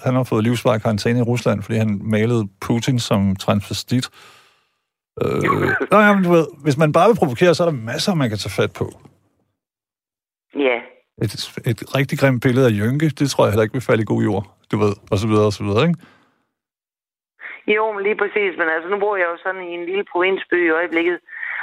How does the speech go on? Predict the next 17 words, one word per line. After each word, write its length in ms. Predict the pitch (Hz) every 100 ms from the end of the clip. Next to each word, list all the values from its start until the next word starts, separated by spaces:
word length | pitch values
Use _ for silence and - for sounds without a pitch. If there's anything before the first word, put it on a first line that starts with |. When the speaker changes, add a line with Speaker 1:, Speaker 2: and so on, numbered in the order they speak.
| - -
Speaker 2:
og 40 | 185 180
jeg 60 | 175
kan 100 | 165 165
godt 140 | 175 -
se, 80 | 208 202 165
øh, 220 | 151 143 147 - _ _ _ _ _ -
øh, 200 | 170 165 151
hvordan 260 | 139 165 180 190
det, 100 | - -
og 60 | 160 156
det 80 | 160
kan 80 | 202 170
man 80 | 151
sige, 140 | 175 165 185
det 60 |
er 120 | 208 180
eddermame 420 | 185 170 170